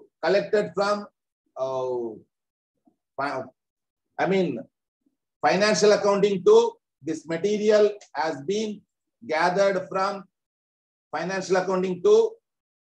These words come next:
uh, okay, publishers, S Chand Publishers,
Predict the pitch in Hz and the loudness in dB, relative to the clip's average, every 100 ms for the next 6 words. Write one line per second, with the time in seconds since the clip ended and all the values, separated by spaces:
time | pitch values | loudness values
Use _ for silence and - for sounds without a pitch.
0 | _ _ _ _ - 123 120 107 _ _ | _ _ _ _ -12 -10 -10 -14 _ _
1 | _ - 156 170 202 143 - _ _ _ | _ -12 -8 -4 -2 -4 -8 _ _ _
2 | - - 175 196 175 202 202 - 170 170 | -4 -2 4 4 4 4 2 0 -4 -4
3 | - 190 190 185 170 170 175 185 190 185 | -2 -2 -2 -2 -4 -2 -4 -2 -2 -2